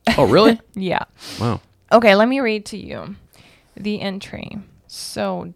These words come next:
Speaker 1: doxies, sometimes known as biting fairy. The classification is three X's. Comp-, competent wizard should cope. The doxy is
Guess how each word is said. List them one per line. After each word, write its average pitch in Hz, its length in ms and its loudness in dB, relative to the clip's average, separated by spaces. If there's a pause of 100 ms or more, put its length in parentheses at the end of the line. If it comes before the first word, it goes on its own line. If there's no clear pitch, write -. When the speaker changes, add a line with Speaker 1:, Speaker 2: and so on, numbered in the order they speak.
Speaker 1:
doxies, 196 1000 2
sometimes 285 640 -2
known 220 500 4 (100)
as 196 280 2
biting 208 720 4
fairy. 165 580 -2 (840)
The 214 80 -4
classification 233 800 2
is 196 380 -4 (100)
three 208 460 -6
X's. 285 760 0
Comp-, - 420 -6
competent 214 640 0
wizard 175 600 -4
should - 360 -12
cope. 175 480 -4 (500)
The 185 100 -4
doxy 196 520 4
is - 160 -4